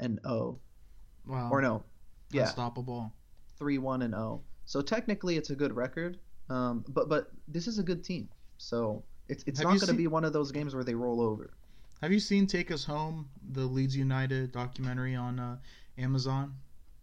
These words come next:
Speaker 1: No, I haven't. But
Speaker 2: You
Speaker 1: I,
Speaker 2: have
Speaker 1: I
Speaker 2: to. It's really good.
Speaker 1: I, i-, is it like the All or Nothing?
Speaker 2: Yeah, yeah. They
Speaker 1: Where there's,
Speaker 2: fir-, yeah,
Speaker 1: there's,
Speaker 2: the
Speaker 1: like, a
Speaker 2: first
Speaker 1: bunch of
Speaker 2: season,
Speaker 1: episodes?
Speaker 2: uh-huh, yeah, the first season's, like, eight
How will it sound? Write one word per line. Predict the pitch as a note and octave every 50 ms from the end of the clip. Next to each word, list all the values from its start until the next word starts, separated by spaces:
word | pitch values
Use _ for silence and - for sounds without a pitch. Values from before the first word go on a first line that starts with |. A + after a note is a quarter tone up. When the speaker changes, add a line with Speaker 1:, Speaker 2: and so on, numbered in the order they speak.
| - - - - - - -
Speaker 1:
No, | C3+ C#3 C3+ C3 C3+
I | B2 A2
haven't. | B2+ C#3+ D3 C3+ C3+ B2+ A#2+ B2 G2+ F#2 - - - - - - - - D#3+
But | - B2 A2
Speaker 2:
You | B2 B2
Speaker 1:
I, | B2
Speaker 2:
have | B2 A#2 -
Speaker 1:
I | A#2
Speaker 2:
to. | A#2 G#2+ G2+ A2+ A#2 - - - - - -
It's | C3 B2+ C3
really | C3 C3+ C#3 C#3 C3+ B2+ A#2+ A#2
good. | A#2+ A#2 A2 G#2 - - - - - - - - - C#3+
Speaker 1:
I, |
i-, | D3 C#3+ -
is | D3 C3 C3 C3+ C3+ D3+
it | D#3+ - E3+
like | F3 D#3+ -
the | - C#3+
All | B2+ C#3 C#3 D3
or | C3+
Nothing? | B2+ A#2+ A#2 B2+ - D#3+ F3+ F#3 F#3+ - - - - - - - -
Speaker 2:
Yeah, | A#2+ B2 B2+ C3+ B2+ A2+ G#2+ - - -
yeah. | - B2 B2 A#2+ G#2+ F#2 - -
They | A#2 B2 B2 B2 A#2+
Speaker 1:
Where | B2+ B2
there's, | B2+ B2 A#2+ B2 C3 - - C3+ - - - - - - - - - - -
Speaker 2:
fir-, | - C3 C3 C3
yeah, | C3 C#3 C#3
Speaker 1:
there's, | C3 B2+ B2
Speaker 2:
the | B2
Speaker 1:
like, | A#2+
a | C3
Speaker 2:
first | D3+ E3 - A#3+
Speaker 1:
bunch | - A#2+ -
of | A#2+
Speaker 2:
season, | B2 E3
Speaker 1:
episodes? | D#3+ E3 D#3+ C#3 D3 D#3 - - - - - -
Speaker 2:
uh-huh, | C#3+ C#3+ B2+ D3 D3+ D3+
yeah, | D3 C#3+ C3
the | B2 A#2+
first | A#2+ - D3+ D#3 D3 -
season's, | - D#3+ D3+ D#3 D#3 D3 C3+
like, | C3+ C3 B2+ A#2+ A#2+ - - -
eight | D3 D#3+ D#3+